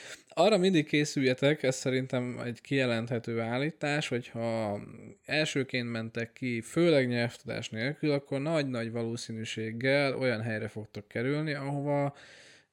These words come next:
olyan ember, aki már régebb óta kint dolgozik, biztos, hogy nem fog menni dolgozni, tehát úgymond a szarabb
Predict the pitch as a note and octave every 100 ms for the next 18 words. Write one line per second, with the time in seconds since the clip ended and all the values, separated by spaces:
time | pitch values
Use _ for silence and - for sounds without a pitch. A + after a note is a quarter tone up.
0 | _ _ _ - G3+ F3 C#3 B2+ A#2+ A#2
1 | A#2 G#2+ A#2 A#2+ A2+ G#2+ - G#2 A#2+ B2
2 | B2+ B2 B2 A#2+ A2 - G2+ G2 G#2 G#2
3 | G#2+ B2+ E3+ G3 G3 F#3+ C#3+ C#3 - F3+
4 | G3+ D#3 D#3 C3 - B2 A#2 G#2